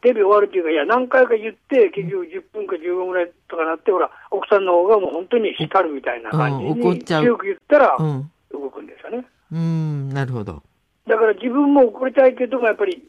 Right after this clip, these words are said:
Speaker 1: 奥さんが怒った時は自分は怒らないようにはしてるんですよ。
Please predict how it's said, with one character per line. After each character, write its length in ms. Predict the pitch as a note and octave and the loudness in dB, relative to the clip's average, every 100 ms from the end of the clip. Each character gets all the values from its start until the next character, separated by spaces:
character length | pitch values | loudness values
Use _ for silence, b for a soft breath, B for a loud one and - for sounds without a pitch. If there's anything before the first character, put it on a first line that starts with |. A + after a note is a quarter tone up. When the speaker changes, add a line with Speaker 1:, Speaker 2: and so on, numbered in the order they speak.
| _ | _
Speaker 1:
奥 240 | A3+ - | -8 -2
さ 80 | C4 | -2
ん 80 | A#3+ | 2
が 60 | |
怒 220 | A3 G3+ A3+ | 0 2 -2
っ 20 | |
た 60 | - | -2
時 300 | A3+ A3+ A#3 | -6 0 -2
は 60 | |
自 80 | E3+ | -2
分 160 | F3 G3 | -4 -4
は 80 | |
怒 160 | D#3 E3+ | -2 0
ら 120 | D#3+ | 0
な 100 | E3+ | 0
い 60 | E3 | -2
よ 100 | F3 | -2
う 60 | |
に 60 | A#3+ | 0
は 80 | G#3+ | 0
し 60 | |
て 60 | - | -2
る 80 | D3 | -8
ん 40 | |
で 60 | C3+ - | -10 -20
す 40 | |
よ。 100 | - | -20